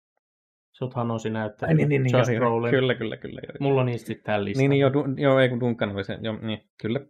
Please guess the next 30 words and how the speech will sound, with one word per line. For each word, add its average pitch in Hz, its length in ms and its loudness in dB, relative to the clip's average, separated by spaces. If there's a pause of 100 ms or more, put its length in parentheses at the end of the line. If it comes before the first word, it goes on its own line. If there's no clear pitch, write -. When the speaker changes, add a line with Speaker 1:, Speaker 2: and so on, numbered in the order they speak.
(140)
Speaker 1:
Duncan 180 380 2
oli 117 160 0
Aquaman. 113 520 -2 (180)
Speaker 2:
Joo, 101 240 -6 (160)
ja 107 200 -6
tota, 107 460 -4 (540)
<laughs> - 560 -2
niin, 127 240 4
niin. 123 240 2 (1500)
Aa, 107 500 2 (420)
ei 120 140 2
saisi 113 220 0
olla 107 100 2
selkäpäin 98 540 0
ovea. 101 260 -2
No 101 120 -4
kyllä 110 140 -2
mä 104 100 -2
olisin 101 260 -4
sun, 101 300 -4 (140)
tota, 107 260 -4 (360)
äänen 107 440 0 (200)
tai 110 220 -2 (160)
askeleiden 107 600 2 (140)
rytmin 117 360 0
tunnistanut, 104 520 -2
niin 104 100 -2
sit 104 160 -2
siinä 110 300 -2
kohtaa, 98 580 -6